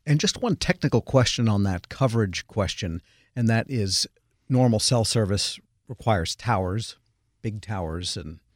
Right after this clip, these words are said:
some people don't like the looks of them, or they make them look like pine trees or something. But with the quicker advent of five G, which can be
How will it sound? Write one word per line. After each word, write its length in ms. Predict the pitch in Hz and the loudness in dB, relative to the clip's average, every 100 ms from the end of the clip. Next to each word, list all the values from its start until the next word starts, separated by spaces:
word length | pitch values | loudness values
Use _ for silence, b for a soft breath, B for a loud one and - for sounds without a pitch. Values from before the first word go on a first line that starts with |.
| - | -14
some 160 | - | -8
people 240 | 104 110 90 | -4 -4 -4
don't 160 | 90 | -8
like 140 | 98 107 | -10 -12
the 80 | 101 | -4
looks 260 | 127 - | -2 2
of 160 | 131 101 | 2 2
them, 220 | 107 104 | 0 0
or 80 | 87 | -4
they 100 | 87 | -8
make 140 | 98 | -10
them 120 | - | -8
look 200 | 92 92 | -8 -10
like 180 | - - | -16 -14
pine 300 | - 110 113 | -6 0 0
trees 340 | 104 110 101 90 | 0 -2 -2 -4
or 60 | |
something. 400 | - 98 95 95 B B B B B | -6 -8 -6 -8 B B B B B
But 160 | 139 | -2
with 260 | 151 139 107 | 2 2 4
the 260 | 117 113 - _ | 4 2 -4 _
quicker 540 | - 170 156 131 - _ _ _ _ | -2 0 0 -2 -4 _ _ _ _
advent 540 | 113 123 110 117 101 | 2 2 4 2 2
of 100 | 101 | -4
five 400 | - - 120 143 | -4 0 2 2
G, 400 | 113 98 76 76 _ _ _ | 0 -4 -6 -10 _ _ _
which 200 | 117 107 | -8 -8
can 220 | - 113 101 | -4 -2 0
be 380 | 104 95 98 | -2 -4 -6